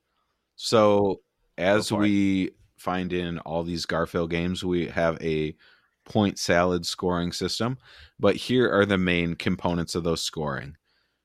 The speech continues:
Speaker 1: The first one is based on the dice in your bag. Over the course of the game, you start with mostly white dice,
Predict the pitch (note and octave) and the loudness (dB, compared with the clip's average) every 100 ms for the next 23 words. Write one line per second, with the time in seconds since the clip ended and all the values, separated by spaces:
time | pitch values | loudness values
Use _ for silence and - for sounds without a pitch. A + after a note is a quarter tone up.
0 | _ - F2+ A#2+ A#2+ - - G#2 G2 F#2+ | _ -4 -2 2 0 0 0 4 4 2
1 | F#2 F2 F2+ F2 F2 E2 D#2+ F#2 - F#2+ | 0 0 4 4 2 -2 2 2 4 2
2 | F2+ F2 D#2 D#2+ F#2 - F#2 F2 E2 D#2+ | 2 0 2 2 2 2 2 2 2 0
3 | D2 F2 D#3+ F#3 _ _ - _ _ _ | 2 2 0 -6 _ _ -20 _ _ _
4 | G#2+ B2 C3+ C3 A2+ - A#2+ A#2 - A2 | 4 4 4 4 2 2 4 4 4 -2
5 | G2+ F#2 F2+ E2+ E2+ F2 E2+ - E2+ - | -2 -2 0 2 2 0 -4 -2 -2 -2
6 | - G#2+ G2+ G2 F2 F2 F#2 F#2 G#2+ A2 | -2 4 4 4 2 0 2 4 4 2
7 | - G#2+ F2+ E2+ F2 F2+ - F2 E2 E2 | -2 0 0 2 2 2 0 2 2 0
8 | - - | -2 -8